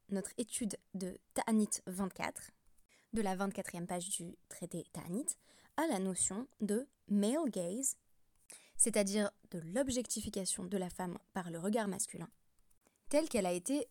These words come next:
théorisée par les féministes. Alors, pourquoi Blue Velvet en guise de référence du jour ? Eh bien, tout simplement parce que le film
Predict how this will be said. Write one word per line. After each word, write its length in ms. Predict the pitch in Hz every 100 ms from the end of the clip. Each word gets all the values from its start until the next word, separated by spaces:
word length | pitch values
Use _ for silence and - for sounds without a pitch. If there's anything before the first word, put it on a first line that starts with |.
| 196 -
théorisée 680 | 214 180 156 151 165 - - _ _ -
par 240 | 196 269 277 -
les 100 | 175
féministes. 600 | 208 165 - - - - _ _ - - _ _ -
Alors, 280 | 220 190 - -
pourquoi 300 | 277 - 247
Blue 240 | 185 214
Velvet 300 | 208 185 185 -
en 80 | 208
guise 260 | 202 196 180
de 80 | 180
référence 640 | 202 214 208 180 175 - -
du 220 | 165 165
jour ? 320 | 156 - 247 -
Eh 60 | 190
bien, 200 | 185 180 _
tout 140 | 381 370
simplement 480 | 180 - 156 165 - _ _ _ _ -
parce 240 | 190 -
que 200 | - 220 - - _ - _ _ -
le 60 | 214
film 380 | - 311 233